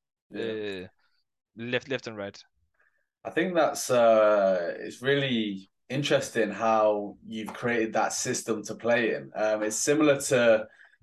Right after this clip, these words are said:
Speaker 1: let's say, we're talking about these crossovers, similar to football, where managers have a philosophy, a,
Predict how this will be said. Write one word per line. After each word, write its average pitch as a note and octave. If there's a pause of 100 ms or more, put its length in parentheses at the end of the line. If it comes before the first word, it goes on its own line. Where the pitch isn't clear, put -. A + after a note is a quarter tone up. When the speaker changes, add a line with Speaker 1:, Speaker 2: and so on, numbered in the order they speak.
(120)
Speaker 1:
let's A2
say, G#2+ (120)
we're E2+
talking G2+
about A2
these G#2+
crossovers, A2
similar B2
to A2+
football, C3
where G2+
managers A#2+
have A2
a G#2
philosophy, A2+
a, G#2+